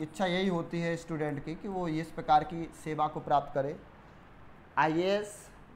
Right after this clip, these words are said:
दूसरा आईपीएस और तीसरा आईएफएस। ये तीन प्रकार की अखिल भारतीय सेवाएं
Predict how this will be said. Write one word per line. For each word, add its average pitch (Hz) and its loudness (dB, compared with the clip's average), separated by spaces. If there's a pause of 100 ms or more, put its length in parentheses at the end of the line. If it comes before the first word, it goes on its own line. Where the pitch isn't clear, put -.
दूसरा 165 2 (1900)
आईपीएस 202 4 (840)
और 143 0
तीसरा 175 4 (880)
आईएफएस। 160 4 (520)
ये 180 0 (220)
तीन 254 4
प्रकार 196 6
की 214 -2 (140)
अखिल 226 2
भारतीय 175 4
सेवाएं 160 2